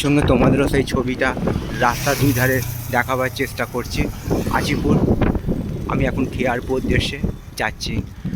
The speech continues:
আশা করছি ভিডিওটা তোমাদের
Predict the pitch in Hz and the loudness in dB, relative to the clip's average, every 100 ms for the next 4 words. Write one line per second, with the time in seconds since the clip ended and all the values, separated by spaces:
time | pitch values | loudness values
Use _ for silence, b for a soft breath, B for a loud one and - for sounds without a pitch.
0 | - - - - - - - - - - | -4 -6 -8 -8 -8 -10 -14 -16 -14 -10
1 | - - - - 87 120 143 156 - 151 | -10 -10 -12 -6 -2 2 2 2 0 0
2 | 135 131 131 143 135 135 139 | 2 2 2 0 2 2 2